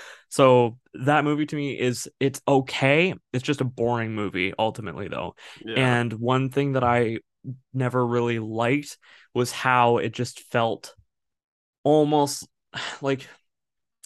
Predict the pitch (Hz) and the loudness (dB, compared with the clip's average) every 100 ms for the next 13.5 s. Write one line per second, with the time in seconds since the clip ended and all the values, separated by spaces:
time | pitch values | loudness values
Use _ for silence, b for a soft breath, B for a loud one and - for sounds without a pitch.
0 | _ _ _ - 190 202 214 226 - 156 | _ _ _ 0 2 4 4 2 2 2
1 | 156 156 131 - 110 117 113 - - 120 | 2 2 -2 -4 -4 -4 -6 -10 -4 -2
2 | 117 117 110 110 - - 123 113 - 113 | -2 -4 -6 -8 -8 -2 0 0 -4 -6
3 | 110 113 117 113 107 110 - 107 107 - | -6 -6 -6 -6 -8 -8 -4 -4 -4 -4
4 | 113 113 113 B B B B _ 123 123 | -2 -2 -4 B B B B _ 6 6
5 | - 120 110 117 113 117 127 123 - 120 | 6 4 4 0 0 2 2 2 0 0
6 | 117 - 123 120 117 120 120 123 - 120 | 0 2 4 6 4 4 2 -2 -6 -6
7 | 117 113 113 113 113 110 120 127 127 127 | -2 -2 -2 -4 -10 0 2 2 4 4
8 | 120 120 117 117 120 123 120 127 123 120 | 6 4 2 -2 0 0 0 0 -2 -2
9 | 143 131 120 120 127 117 107 120 120 117 | -4 -2 0 -2 -2 -2 -2 -2 -2 0
10 | 131 120 120 120 110 - 120 113 110 110 | -2 -2 -4 -8 -4 0 0 0 -6 -6
11 | 110 113 - 123 127 131 - 117 107 113 | -6 -2 0 2 2 0 0 -2 -2 -2
12 | 110 110 - 117 113 104 113 113 120 110 | -2 -4 -2 0 0 -2 -2 2 2 0
13 | 107 113 110 107 | -2 -4 -4 -8